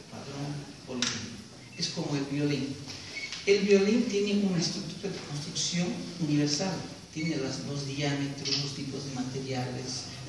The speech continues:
Tomemos solo como ejemplo, hay otros instrumentos también. Pero el violín que se fabrica en Bolivia, se fabrica en Brasil, se fabrica en diferentes regiones del mundo, son del mismo tamaño, es un estándar de construcción, pero la, el toque final es del constructor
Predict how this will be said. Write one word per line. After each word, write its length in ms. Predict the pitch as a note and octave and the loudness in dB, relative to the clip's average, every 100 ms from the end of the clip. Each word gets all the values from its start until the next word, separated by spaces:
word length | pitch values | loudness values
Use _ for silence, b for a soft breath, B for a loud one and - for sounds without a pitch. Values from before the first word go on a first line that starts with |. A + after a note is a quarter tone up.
| - | -2
Tomemos 320 | A3+ C4 B3+ | 2 4 6
solo 240 | G#3 F#3+ | 6 6
como 160 | E3+ D3 | 4 2
ejemplo, 400 | D#3+ F3 D3+ - | 4 4 2 0
hay 80 | D#3 | 0
otros 240 | - - | -2 -2
instrumentos 480 | C#3+ B2+ B2+ B2 B2 - | -2 -2 -4 -4 -4 -4
también. 240 | C#3+ D#3 D3+ B B B B B B | -2 -2 -2 B B B B B B
Pero 240 | - G3+ G3+ - | 4 4 4 2
el 160 | G#3 F3+ | 4 6
violín 400 | F#3 F#3+ A3+ C#4 | 8 8 8 6
que 80 | B3 | 4
se 160 | F3 | 4
fabrica 400 | D#3+ D#3+ D#3 D#3+ | 2 2 2 2
en 160 | D#3+ C#3+ | 2 2
Bolivia, 560 | C#3 - D#3+ D#3+ C#3+ C#3 | 2 4 4 4 4 2
se 160 | - | 2
fabrica 480 | - - - - - | 2 2 2 4 4
en 160 | - - | 4 4
Brasil, 400 | - - - C#3+ | 4 4 4 4
se 240 | C#3+ - | 2 0
fabrica 400 | - C3+ - - | 0 0 0 0
en 400 | - - - - - - | -2 0 0 0 0 -2
diferentes 480 | - C#3+ C#3+ D3 - - | 0 2 4 4 2 0
regiones 320 | - C#3+ B2+ | -2 -2 0
del 160 | - - | 0 0
mundo, 320 | A#3+ B3 - - - - B B B - | 0 2 0 -2 -4 -6 B B B -4
son 240 | - E3+ D3 | 2 2 4
del 160 | C#3 | 2
mismo 320 | D#3 E3+ - | 4 4 2
tamaño, 240 | - B2+ C3 | 0 -2 0
es 160 | - | 2
un 120 | G3 F3+ | 4 4
estándar 400 | - - F3 F3 | 2 2 2 2
de 160 | - - | -2 -4
construcción, 480 | C3 C3 C#3+ A3+ | -6 -4 -2 -2
pero 240 | F#3+ F#3+ E3 | 0 0 2
la, 80 | D3+ D3 B B B - F3+ | 0 -4 B B B -8 -4
el 160 | F3 A#3 | 0 2
toque 240 | A#3+ G#3 | 2 0
final 320 | F3+ F3+ F#3 | 0 0 2
es 160 | E3+ D#3+ | 2 2
del 160 | - | -2
constructor 320 | D3+ - - | -4 -4 -4